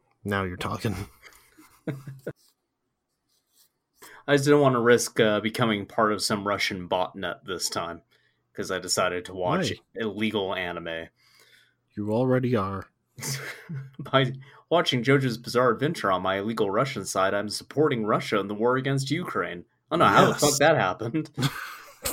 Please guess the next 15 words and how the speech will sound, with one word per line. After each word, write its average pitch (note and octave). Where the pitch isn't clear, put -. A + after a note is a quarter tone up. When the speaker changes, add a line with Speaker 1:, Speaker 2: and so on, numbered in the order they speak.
Speaker 2:
Oh F#3
Speaker 1:
Uh, F#3+
Speaker 2:
no, A3
I D3
Speaker 1:
yes. B2+
Speaker 2:
clicked F#3+
the E3
wrong F3
episode D#3
and D#3
I D#3
launched E3+
a D#3
tactical G3+
nuke. G#3+